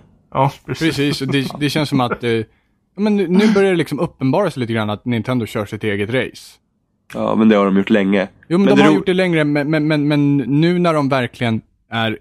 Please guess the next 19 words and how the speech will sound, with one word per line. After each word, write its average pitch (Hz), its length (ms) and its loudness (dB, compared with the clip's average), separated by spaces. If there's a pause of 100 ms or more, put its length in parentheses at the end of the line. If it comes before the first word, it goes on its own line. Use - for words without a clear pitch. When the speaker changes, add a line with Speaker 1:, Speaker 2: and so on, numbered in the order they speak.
Speaker 2:
exkluderade 131 920 0
ur 120 180 2
det 113 100 0
här 101 200 -2 (340)
racet, 135 720 -2
eller 110 120 -2
vad 104 120 -2
man 104 100 -2
ska - 140 -18
kalla 104 280 -6
det, 95 200 -6
så 117 400 -4 (600)
skiner 175 360 2
de 123 180 0
ändå 117 240 0
lite 113 280 -2
på - 100 -10
sidan 110 320 -2
av, 92 400 -4